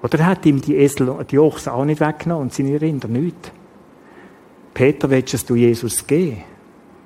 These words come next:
Ganz eine andere Frage. Ich habe gesagt, "Ja, ich möchte es ihm geben. Ich, ich möchte aufhören mit, mit dem Ding. Ich merke, dass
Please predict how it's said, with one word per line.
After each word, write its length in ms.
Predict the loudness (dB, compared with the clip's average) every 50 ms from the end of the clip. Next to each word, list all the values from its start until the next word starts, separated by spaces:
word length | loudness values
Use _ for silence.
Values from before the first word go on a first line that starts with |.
| -20 -20 -20 -20 -20 -20 -20 -20 -20 -18 -12
Ganz 280 | -6 -4 -2 -2 0 0
eine 120 | 0 2
andere 260 | 2 2 2 2 2
Frage. 400 | 0 0 -4 -6 -6 -8 -10 -12 -16 -18 -20 -20 -20 -20 -20 -20 -20 -20 -20 -20 -20 -20 -20 -20 -20 -20 -20 -20 -20 -20 -20 -20 -20 -20 -20 -20 -20 -20 -20 -12
Ich 60 | -8
habe 100 | -6 -4
gesagt, 220 | -4 -4 -2 0 0
"Ja, 120 | 0 0
ich 100 | 0 0
möchte 220 | 0 0 0 0 -2
es 80 | -2 0
ihm 60 | 0
geben. 280 | 2 0 0 -2 -2 -4 -6 -6 -8 -10 -8
Ich, 100 | -10 -10 -10 -10 -10
ich 60 | -4
möchte 400 | -2 0 0 0 0 -4 -4 -2
aufhören 460 | -2 -2 2 2 2 4 4 4 2
mit, 120 | 0 -2 -4 -8 -20 -20 -20 -12 -8
mit 220 | -6 -6 -4 -2
dem 140 | -2 -2 0
Ding. 220 | 2 2 2 2
Ich 160 | 0 -2 -2 -2
merke, 320 | 0 0 0 -2 -4 -4
dass 240 | -4 -2 -4 -4